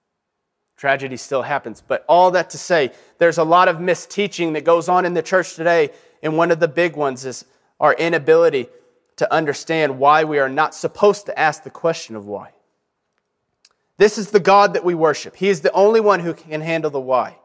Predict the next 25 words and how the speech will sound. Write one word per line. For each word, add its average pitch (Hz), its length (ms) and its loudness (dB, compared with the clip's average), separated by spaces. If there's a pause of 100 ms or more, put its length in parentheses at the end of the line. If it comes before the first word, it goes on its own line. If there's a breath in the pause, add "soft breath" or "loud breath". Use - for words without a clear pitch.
(840)
We 156 140 -4
don't 165 320 0
really 165 420 0
compare 147 720 -4 (440)
to 151 100 2
everything 143 400 -2
we 143 100 -6
just 127 240 -8
read 139 160 0
ar-, 127 180 -4 (100)
about 123 340 0
him. 104 160 -20 (1900)
But 196 460 2 (1400)
we 160 120 -4
can 165 200 -4
carry 185 320 2
his 180 160 0
presence, 170 480 0
amen? 165 420 0 (1400)
The 175 120 4
one 247 440 2
that 208 180 2
we 247 200 -2
just 233 280 -2
described 180 720 2